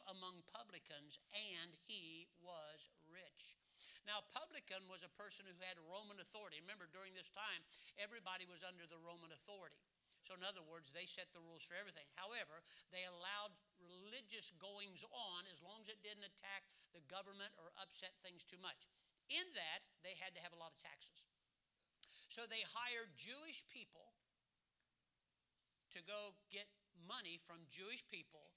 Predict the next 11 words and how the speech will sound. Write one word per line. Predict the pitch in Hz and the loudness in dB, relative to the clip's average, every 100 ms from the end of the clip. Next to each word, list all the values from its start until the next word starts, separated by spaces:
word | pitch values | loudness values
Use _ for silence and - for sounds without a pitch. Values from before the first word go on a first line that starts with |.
| - - - - _ _ - - | -20 -20 -20 -20 _ _ -12 -6
for | 202 | -4
the | 175 180 | -4 -2
Roman | 190 190 180 151 | -2 0 -2 2
government, | 190 175 147 139 165 - _ _ - | 2 2 -2 -6 -8 -14 _ _ -8
who | 170 | -6
was | 156 156 151 147 151 | -6 -6 2 4 4
lording | 151 180 165 160 | -2 -4 -4 -4
over | 151 151 143 | -6 -6 -8
all | |
the | 139 135 | -8 -4
people. | 220 - | -4 -4